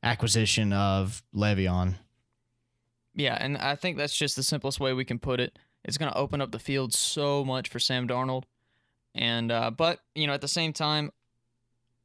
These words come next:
Speaker 2: Baker Mayfield, i-, it's like, he had great weapons last year, but now it's just, it's on a different level. Like, they're kind of at the point where they could have the best offense in the N F L if, if everything works correctly.
Speaker 1: Oh, yeah, absolutely. They could be unreal, dude.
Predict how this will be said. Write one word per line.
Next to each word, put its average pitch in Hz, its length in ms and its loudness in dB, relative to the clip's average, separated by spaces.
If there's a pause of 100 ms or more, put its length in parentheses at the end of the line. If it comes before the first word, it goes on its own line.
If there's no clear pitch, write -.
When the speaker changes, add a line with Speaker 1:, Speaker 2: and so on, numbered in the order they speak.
(160)
Speaker 2:
Baker 165 220 2
Mayfield, 143 580 0
i-, - 40 -4
it's 123 340 0
like, 127 180 0 (280)
he 165 120 -4
had 160 180 2
great 143 180 0
weapons 123 280 -2
last 127 320 0
year, 120 140 0
but - 100 -4
now 123 260 0
it's 117 140 -2
just, - 340 -2
it's 117 220 -2
on 120 100 -2
a 110 40 -6
different 110 320 -4
level. 113 280 -2
Like, - 220 -4 (320)
they're 143 160 0
kind 226 200 -2
of 185 80 -2
at 147 80 -8
the - 60 -4
point 139 340 -2
where 123 100 -2
they 131 140 2
could 135 260 -2
have 113 160 -2
the 113 80 -4
best - 280 -4
offense - 360 -2
in 117 60 -4
the 120 100 -6
N 117 100 -6
F - 160 -8
L 120 280 -2
if, 127 180 -6
if - 140 -6
everything 123 440 -2
works - 260 -4
correctly. - 540 -8 (1080)
Speaker 1:
Oh, 131 240 2
yeah, 104 280 4
absolutely. 101 640 4
They 113 140 2
could 147 160 2
be 107 140 4
unreal, 98 420 2
dude. 90 280 2